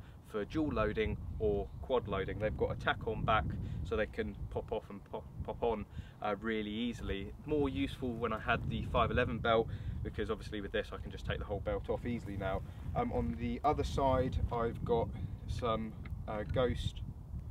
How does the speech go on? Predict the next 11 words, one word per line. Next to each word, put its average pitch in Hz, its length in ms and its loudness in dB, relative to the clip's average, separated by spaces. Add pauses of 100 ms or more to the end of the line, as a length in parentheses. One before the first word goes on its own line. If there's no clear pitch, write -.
(460)
nineteen 117 380 -2
eleven 110 460 2 (420)
single 127 300 -4
stack - 280 0
magazine 117 440 0
holsters, 127 560 0
obviously 113 300 -4
for - 120 -6
the 104 60 -4
nineteen 107 320 -2
eleven, 147 360 2